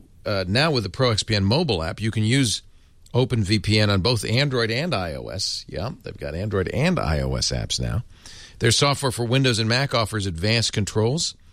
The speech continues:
You can select ports, connect at startup, even select which program should be shut down if your anonymous connection is ever interrupted. Turn off the BitTorrent quick! <laughs> No, you would never do that.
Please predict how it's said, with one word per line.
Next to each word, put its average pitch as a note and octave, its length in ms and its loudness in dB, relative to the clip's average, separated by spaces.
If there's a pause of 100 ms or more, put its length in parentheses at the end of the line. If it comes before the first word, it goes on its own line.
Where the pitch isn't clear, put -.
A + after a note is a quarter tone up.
(160)
You - 100 -6
can F#2 100 -2
select F2 320 0
ports, A#2+ 340 0
connect G2 360 0
at G2 80 -2
startup, A#2+ 420 2
even G#2 160 0
select G#2+ 320 -2 (360)
which - 260 0
program E3+ 380 2
should C3 180 0
be B2 80 2
shut C#3 280 0
down D#3+ 280 0
if - 140 -2
your A2 120 -2
anonymous A2 420 -2
connection A#2 560 -4 (460)
is F#2+ 160 0
ever G#2 400 2
interrupted. G#2+ 720 2 (500)
Turn G#3+ 200 2
off C4 180 4
the C4+ 100 0
BitTorrent D4+ 720 0
quick! - 540 2 (400)
<laughs> - 100 -8 (800)
No, F2+ 280 2
you F#2 160 4
would A#2 120 6
never G#2+ 260 2
do E2 200 -4
that. D2+ 380 -4